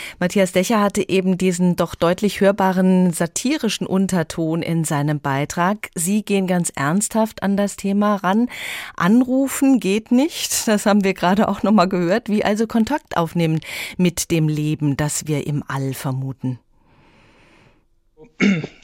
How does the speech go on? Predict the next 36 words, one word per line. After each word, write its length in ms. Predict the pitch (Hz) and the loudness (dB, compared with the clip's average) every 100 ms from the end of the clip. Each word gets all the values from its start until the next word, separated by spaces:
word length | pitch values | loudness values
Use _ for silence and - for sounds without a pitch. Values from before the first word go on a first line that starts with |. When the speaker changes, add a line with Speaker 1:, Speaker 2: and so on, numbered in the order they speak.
| - | -4
Speaker 2:
Natürlich 480 | 123 113 131 127 - | -2 0 0 0 2
bedarf 320 | 113 120 120 | 4 4 4
es 100 | 123 | 0
einer 180 | 120 110 | 0 0
großen 440 | 113 131 - 131 | 2 2 2 0
Portion 420 | - 120 - 117 | -2 0 0 0
Optimismus. 800 | 98 - 120 135 - 90 - - - | -4 -2 0 0 -2 -4 -4 -2 -2
Das 140 | - 117 | -2 -2
ist 80 | 110 | -2
schon, 220 | 113 120 - | 0 -2 -4
<laughs> 100 | - | -6
schon 200 | - 117 | -6 -6
ganz 300 | 127 117 - | -4 -6 0
klar. 200 | 113 117 - - - | 2 2 -2 -6 0
Wir 80 | |
haben 80 | 143 | 2
ja 80 | 151 | 2
eben 360 | 127 175 165 143 - - | 2 2 0 -4 -10 -4
Barack 240 | 143 156 | 0 2
Obama 380 | 135 123 147 147 | 2 0 -2 -2
gehört, 300 | 120 120 120 | -2 -2 -2
das 180 | 131 - | -4 -4
war 240 | 127 135 | -2 -2
am 140 | 127 131 | -2 -4
siebzehnten 420 | 139 - 139 131 | -4 -4 -4 -2
Mai 160 | 123 135 | -2 -2
zweitausendeinundzwanzig 1040 | - 127 123 123 107 120 135 120 117 127 | -4 -4 -4 -4 -2 -2 -2 -2 -4 -4
in 60 | 127 | -2
der 120 | 117 | -2
James 360 | 107 123 127 | -2 -2 -2
Corden 320 | - 143 143 127 | -2 -2 -2 -2
Show, 280 | - 120 | -2 -2
Late, 300 | 113 120 131 | -2 -2 -2
Late 260 | 113 135 131 | -2 -2 -4
Night 200 | 113 101 | -6 -2
Show. 280 | - 117 | -2 -2